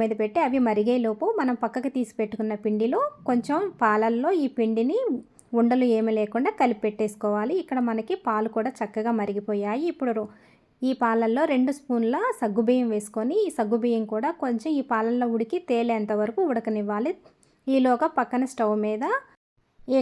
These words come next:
కప్పుతో అయితే పిండిని తీసుకున్నామో అదే కప్పుతోటి బెల్లాన్ని ఈ విధంగా కరగపెట్టుకోవాలి. ఈ విధంగా కరగబెట్టి పోసుకోవడం వల్ల మనకి ప-, పాల తాలికల్లో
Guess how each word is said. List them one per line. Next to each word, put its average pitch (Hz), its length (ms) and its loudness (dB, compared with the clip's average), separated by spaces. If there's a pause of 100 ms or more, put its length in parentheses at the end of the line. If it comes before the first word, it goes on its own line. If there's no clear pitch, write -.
(100)
కప్పుతో 262 320 2
అయితే 247 160 2 (100)
పిండిని 247 380 4
తీసుకున్నామో 233 500 0 (140)
అదే 269 180 2 (100)
కప్పుతోటి 254 440 0 (160)
బెల్లాన్ని 240 500 2 (140)
ఈ - 20 4 (100)
విధంగా 247 380 0
కరగపెట్టుకోవాలి. 233 840 0 (120)
ఈ - 80 2
విధంగా 277 400 2
కరగబెట్టి 262 560 2
పోసుకోవడం 233 520 2 (100)
వల్ల 240 140 4 (180)
మనకి 254 220 2 (100)
ప-, 262 140 -10 (280)
పాల 240 180 6 (100)
తాలికల్లో 269 460 4